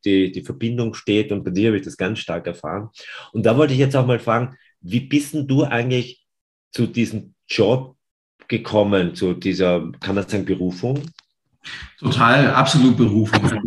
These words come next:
Speaker 2: Ich sag immer, weil, gerade weil es bei Männercoaches so lustig ist, das in der Form zu sagen, ich bin wie die Jungfrau zum Kinde zu diesem Job gekommen.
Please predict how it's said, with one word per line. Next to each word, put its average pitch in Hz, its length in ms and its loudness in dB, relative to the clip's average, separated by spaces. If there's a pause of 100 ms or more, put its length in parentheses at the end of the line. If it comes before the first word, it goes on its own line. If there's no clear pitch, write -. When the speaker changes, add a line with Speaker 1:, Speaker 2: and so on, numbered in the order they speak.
(340)
Speaker 2:
Ich 110 140 -6
sag 123 220 2
immer, 123 520 4
weil, 117 140 4
gerade 120 320 0
weil 117 80 -2
es 113 140 -6
bei 110 100 -2
Männercoaches 120 800 -2
so 123 80 -4
lustig 127 360 -2
ist, 110 220 -6
das 107 120 -8
in 107 140 0
der 113 160 2
Form 110 320 0
zu 107 140 -10
sagen, 107 240 0
ich 110 60 -6
bin 113 240 -2
wie 110 60 -2
die 110 100 -4
Jungfrau 131 480 0
zum 107 200 -4
Kinde 131 360 0
zu 117 120 -10
diesem 101 280 -8
Job 101 340 -10
gekommen. 120 680 -4